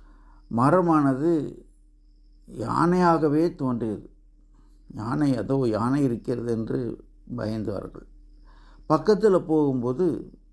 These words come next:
அது மரம். அப்போ தூரத்துல யானையை பார்க்கும்போது மரம் என்று தோன்றவில்லை.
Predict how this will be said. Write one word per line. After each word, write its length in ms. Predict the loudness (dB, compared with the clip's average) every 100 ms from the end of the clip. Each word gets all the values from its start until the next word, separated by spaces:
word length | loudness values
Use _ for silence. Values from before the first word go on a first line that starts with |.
| _ _ -20 -20 -20 -18
அது 480 | -14 -6 -2 -2 -2
மரம். 480 | -8 -6 -8 -8 -12 -20 -20 -20 -20 -20
அப்போ 240 | -12 -8
தூரத்துல 840 | 0 2 2 0 2 2 2 -2 -10 -20 -20 -20 -20 -20 -20 -20 -20 -20 -12
யானையை 720 | -8 0 2 2 2 2 0
பார்க்கும்போது 760 | -2 -4 -6 -8 -6 -4 -2 -2
மரம் 380 | -4 -2 -2
என்று 300 | -2 -2 -6
தோன்றவில்லை. 680 | -6 -6 -4 -6 -6 -10